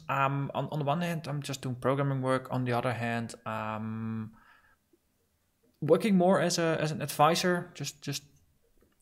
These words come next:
helping them basically improve the quality of their software in, uh, because that's, no, it, it's helpful there. Um, my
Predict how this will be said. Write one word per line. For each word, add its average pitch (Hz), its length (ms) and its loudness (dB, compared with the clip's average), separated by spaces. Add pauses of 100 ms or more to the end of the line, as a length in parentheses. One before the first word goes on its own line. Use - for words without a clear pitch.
(120)
helping 123 400 -6
them 120 320 -2 (120)
basically 160 380 -4
improve 147 320 -4
the 147 80 -6
quality 135 420 -6
of 123 140 -8
their 120 140 -6
software 131 560 -4 (720)
in, 113 800 -4 (260)
uh, 110 360 -6 (280)
because - 380 -12
that's, - 480 -8
no, 180 180 -8 (180)
it, 139 120 -10 (100)
it's - 160 -8
helpful - 320 -6
there. 107 200 -6 (1000)
Um, 101 840 -6 (1500)
my 131 140 2